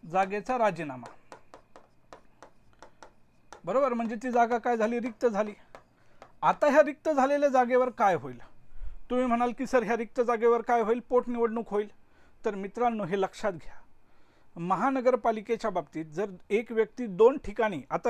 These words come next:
मी परत रिपीट करतोय, एक, एक व्यक्ती दोन ठिकाणी नगरसेवक म्हणून निवडून आलेला आहे, बरोबर? तर त्याची एका ठिकाणी त्याने राजीनामा दिला,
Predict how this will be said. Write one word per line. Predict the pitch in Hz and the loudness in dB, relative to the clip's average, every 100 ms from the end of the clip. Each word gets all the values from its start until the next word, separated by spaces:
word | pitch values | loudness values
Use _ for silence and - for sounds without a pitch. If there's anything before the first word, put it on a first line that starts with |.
| 220 | -4
मी | 190 220 240 | -4 -6 -6
परत | - 247 254 247 | 0 4 4 2
रिपीट | 226 220 | -8 -4
करतोय, | 233 202 233 220 - - - - - | -2 -2 2 2 0 -12 -20 -20 -4
एक, | 202 254 - - - - - - | 0 2 0 -16 -20 -12 -8 0
एक | 220 262 269 | 2 4 4
व्यक्ती | 226 220 - 214 131 - _ _ - _ - | 4 4 0 -10 -10 -12 _ _ -20 _ -14
दोन | 151 208 269 277 | 4 6 8 4
ठिकाणी | 220 220 226 233 | -4 -4 -4 -2
नगरसेवक | 220 214 202 226 208 | -2 -2 -2 -2 -2
म्हणून | 208 214 | -2 -6
निवडून | 202 196 202 196 | -4 -2 -2 -2
आलेला | 170 175 160 | -2 -2 -2
आहे, | 131 143 - _ _ _ _ _ - _ 139 | -4 -10 -18 _ _ _ _ _ -20 _ -2
बरोबर? | 185 285 185 - - - - - | 4 4 2 -8 -20 -20 -14 0
तर | 240 262 _ _ _ _ _ - | 0 0 _ _ _ _ _ 0
त्याची | 196 - 269 226 | 0 2 4 6
एका | 247 - 269 | 4 4 0
ठिकाणी | 226 254 247 | 0 -4 0
त्याने | 254 247 | 0 4
राजीनामा | 220 208 233 214 | 4 4 0 -2
दिला, | 165 139 | -2 -4